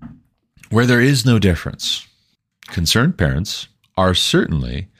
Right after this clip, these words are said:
free to decide to opt out of reading certain books with their kids that they do not feel equipped to work through with their kids. I would refer you to what the Apostle Paul writes in the New Testament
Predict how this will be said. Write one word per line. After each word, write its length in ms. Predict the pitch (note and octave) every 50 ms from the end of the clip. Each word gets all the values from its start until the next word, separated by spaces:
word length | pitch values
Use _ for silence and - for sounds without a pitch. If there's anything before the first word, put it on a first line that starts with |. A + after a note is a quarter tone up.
| _ _ _ _ _ _ _ _
free 600 | - - - - C3+ A#2+ F2 D2 C#2 C#2+ D#2+ - - -
to 100 | - F2+
decide 680 | F2 G2 - - - D2 C2 B1+ C2 C#2 C#2+ E2+ F2+ - _ -
to 80 | - -
opt 320 | - F2 F#2 F#2+ - -
out 260 | D#2+ C2+ C2+ C2+ - - - _ _ _ _ -
of 160 | E2+ E2 D2+
reading 400 | D#2+ D2 C#2 C2+ C2+ C2+ C#2 C#2 -
certain 280 | - - - A2+ - C3
books 420 | G2 - C#2 C2+ - - - - - _
with 160 | - F2+ G#2+ A2+
their 100 | B2 A2+
kids 400 | - - E2 C#2 C2 - - - _ _ _ _ _ _
that 100 | D2+ C#2+
they 140 | D2 D2+ D#2+
do 120 | D#2+ F2
not 220 | E2+ D#2+ D2+ C#2 -
feel 200 | - D2+ D2 -
equipped 440 | - - - - D2 B1 - _
to 120 | - - D#2+
work 220 | D2+ D2 C#2 -
through 340 | - - D2 C2+ C2+ C#2 -
with 400 | - A#2+ C#3 A#2+ G2 - - - _ _
their 160 | - E2+ D#2+
kids. 420 | - - - - - - - - - _ _ _ _ _ _ _ _ _ _ _
I 160 | E2+ E2+ F2
would 380 | F2+ E2 D#2 D2+ D2+ D2 C#2 -
refer 300 | - E2 - - B2 A#2+
you 320 | G#2 F2 E2+ D#2+ E2 E2+
to 200 | C#2 - - -
what 160 | D2+ D#2 E2 -
the 100 | - -
Apostle 420 | - - F2 F2 F#2 - - E2
Paul 260 | - - F2 E2+ E2
writes 300 | D#2 D2+ D2+ D2+ - -
in 60 | D2+
the 80 | C#2+ C#2+
New 140 | D2 D2 C#2+
Testament 520 | - - B2 A#2+ - C#3 C#3 C#3+ C#3 -